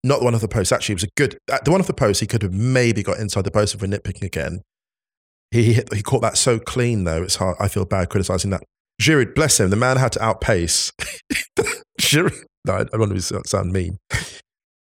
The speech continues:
Giroud, like, he pushed that into his fifth gear for that sprint. So if you see that sprint, that man was gunning it and then hit it on the run early. So I gotta give him credit for that at least. <laughs> You know what I mean?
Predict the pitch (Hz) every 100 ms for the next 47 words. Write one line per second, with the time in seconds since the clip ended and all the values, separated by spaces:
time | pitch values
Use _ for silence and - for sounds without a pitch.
0 | _ 110 131 123 107 101 - _ 101 92
1 | - - _ _ _ _ _ _ _ -
2 | 120 107 - 120 - 101 92 101 92 -
3 | 92 - - - - - _ - 110 90
4 | - 101 87 - 104 101 139 127 - 107
5 | 90 - - 139 123 131 110 95 95 -
6 | 113 117 85 85 - - _ _ - 101
7 | 107 104 117 - 104 98 90 98 87 92
8 | 101 98 92 95 - _ _ _ _ -
9 | 107 117 110 104 101 104 98 101 92 95
10 | - - 95 95 - - - - - -
11 | 190 - 156 139